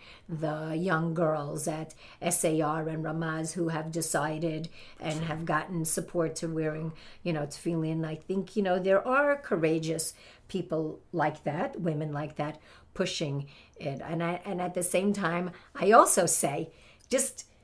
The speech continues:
break it down. But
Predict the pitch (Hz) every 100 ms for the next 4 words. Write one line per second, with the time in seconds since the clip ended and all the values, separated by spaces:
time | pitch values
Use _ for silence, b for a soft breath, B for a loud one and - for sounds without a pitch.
0 | b 196 160 165 214 247 269 247 262 302
1 | 311 226 180 151 B B B - 170 -
2 | 185 180 175